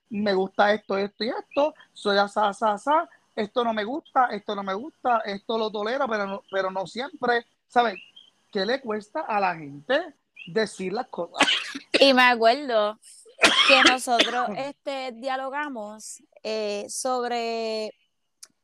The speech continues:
Speaker 2: las diferentes tips que tienen que haber para
Speaker 1: <coughs>
Speaker 2: tener una comunicación asertiva. Lo que pasa es que
Speaker 1: Literal.
Speaker 2: nosotros,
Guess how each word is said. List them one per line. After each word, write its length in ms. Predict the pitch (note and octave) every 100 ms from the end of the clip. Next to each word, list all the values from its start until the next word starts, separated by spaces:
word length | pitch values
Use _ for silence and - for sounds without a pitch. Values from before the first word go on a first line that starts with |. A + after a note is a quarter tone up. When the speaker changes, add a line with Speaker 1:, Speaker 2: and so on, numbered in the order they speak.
| _
Speaker 2:
las 180 | B3+ B3
diferentes 600 | C4+ B3 A3+ A3+ C4+ D4 _ _ _ _ _
tips 580 | C#4 C4+ A3 - - - _ _ _
que 120 | B3
tienen 360 | G#3+ A3 A3+ B3
que 100 | C4
haber 560 | C#4 D4 A#3 G#3+ A3 - _ _ _ _ _
para 720 | A3+ A3 A3 G#3 G#3 G#3 - _
Speaker 1:
<coughs> 40 |
Speaker 2:
tener 320 | A#3 A3 A3
una 160 | C4 B3
comunicación 540 | G#3 G#3+ G#3+ A#3+ -
asertiva. 480 | D4 G#3+ G3 G3+ F#3+
Lo 80 | F3
que 100 | E3
pasa 220 | E3 - F3
es 40 |
que 120 | A3+
Speaker 1:
Literal. 120 | C#4
Speaker 2:
nosotros, 500 | C#4+ C#4 C#4 D4 D4